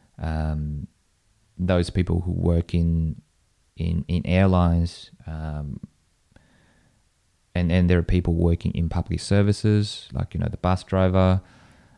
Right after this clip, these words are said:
um, the Uber driver, you know,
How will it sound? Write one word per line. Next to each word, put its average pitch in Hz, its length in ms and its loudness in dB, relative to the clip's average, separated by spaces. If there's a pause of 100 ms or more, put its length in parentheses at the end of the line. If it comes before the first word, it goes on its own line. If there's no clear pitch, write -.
(200)
um, 82 500 -2
the - 120 4
Uber 117 220 10
driver, 95 600 6 (600)
you 90 100 -4
know, 85 220 0